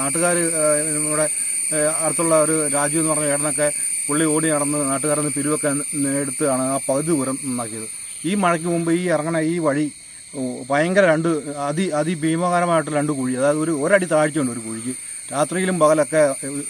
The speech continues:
ധാരാളം വണ്ടികൾ പോണ സ്ഥലമാണ്. ആ കുഴിക്കകത്ത് ആരെങ്കിലും വീണ് കഴിഞ്ഞാൽ അവിടെ കിടന്ന് ചാവുകയുള്ളൂ. അതുപോലെ രണ്ട് കുഴി. ആ കമ്പനിയുടെ തൊട്ട്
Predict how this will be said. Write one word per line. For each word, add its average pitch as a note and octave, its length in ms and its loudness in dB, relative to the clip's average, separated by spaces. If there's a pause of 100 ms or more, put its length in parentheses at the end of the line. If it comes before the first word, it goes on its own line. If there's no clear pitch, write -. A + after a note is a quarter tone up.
(260)
ധാരാളം D#3 380 2
വണ്ടികൾ C#3 340 0
പോണ B2 120 -2 (180)
സ്ഥലമാണ്. A#2 300 -6 (480)
ആ E3 140 4
കുഴിക്കകത്ത് E3 500 2 (280)
ആരെങ്കിലും F3+ 400 2
വീണ് D3+ 220 2
കഴിഞ്ഞാൽ C3+ 340 0 (380)
അവിടെ D#3+ 200 2
കിടന്ന് D#3 260 0
ചാവുകയുള്ളൂ. B2 360 0
അതുപോലെ D#3+ 320 2 (380)
രണ്ട് C3 260 -2
കുഴി. A2+ 140 -2 (380)
ആ F3+ 100 0
കമ്പനിയുടെ G3 360 2
തൊട്ട് F3 160 0